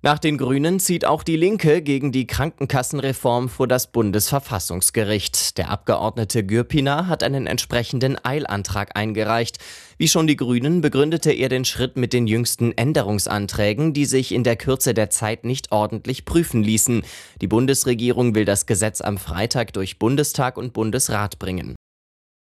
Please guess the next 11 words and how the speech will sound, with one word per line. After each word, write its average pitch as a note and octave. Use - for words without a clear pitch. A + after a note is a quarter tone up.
Mehrere F3
E-U-Parlamentarier A#2
fordern C#3
von C3
europäischen B2
Fußballverbänden C3
eine A2+
Untersuchung A#2
gegen A2+
fifa-Chef A2+
Infantino. A2